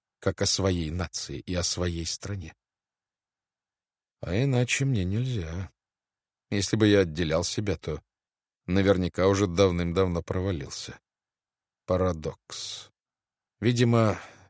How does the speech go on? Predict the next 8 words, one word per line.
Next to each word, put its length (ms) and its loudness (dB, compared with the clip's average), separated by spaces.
я 160 0
люблю 380 2
этот 280 -8
народ. 280 -8
Я 180 2
люблю 480 -4
эту 220 -12
страну». 500 -14